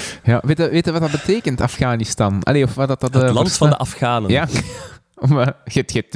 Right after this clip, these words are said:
Speaker 1: research gedaan.
Speaker 2: Nee, maar dat is toch met alle stands? Dat is toch land?
Speaker 1: Jongen, hé.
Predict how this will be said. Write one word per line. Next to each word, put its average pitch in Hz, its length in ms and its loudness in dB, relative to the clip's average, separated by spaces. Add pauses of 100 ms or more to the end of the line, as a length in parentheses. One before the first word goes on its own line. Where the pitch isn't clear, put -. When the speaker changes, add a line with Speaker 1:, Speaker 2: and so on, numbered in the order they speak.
Speaker 1:
research 131 440 0
gedaan. 98 480 0 (680)
Speaker 2:
Nee, 110 180 2
maar 127 80 2
dat 127 80 2
is - 60 -2
toch 135 140 -2
met 127 140 2
alle 160 200 0
stands? - 500 -2 (360)
Dat - 40 -8
is 120 100 0
toch - 180 -2
land? 131 600 -4 (540)
Speaker 1:
Jongen, 98 500 0
hé. 98 460 0